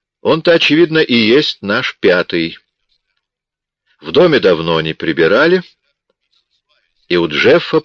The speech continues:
полным-полно отпечатков. Он передал их по фототелеграфу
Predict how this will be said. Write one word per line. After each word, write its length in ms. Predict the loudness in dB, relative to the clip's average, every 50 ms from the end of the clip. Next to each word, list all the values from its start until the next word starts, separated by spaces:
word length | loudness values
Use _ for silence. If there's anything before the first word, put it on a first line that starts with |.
| _
полным-полно 1000 | 0 2 2 2 2 0 -2 -2 -2 -2 -4 -4 -2 -2 0 0 -2 -2 -4 -4
отпечатков. 880 | -4 -4 -6 _ -12 -10 -6 -6 -6 -6 -6 -10 -18 -20 -20 -20 -20 _ _ _ _ _ _ _ _ _ _ _ _ _ _ _ _ _ _ _ _ _ _ _ _ _
Он 220 | -4 -4 -4 -4 -4
передал 500 | -2 0 2 4 4 4 2 2 2 2
их 200 | 0 -2 -2 -2
по 120 | -4 -2
фототелеграфу 920 | -2 -2 -4 -4 -4 -8 -6 -6 -4 -2 0 -2 -2 -2 -2 -4 -4 -4 -6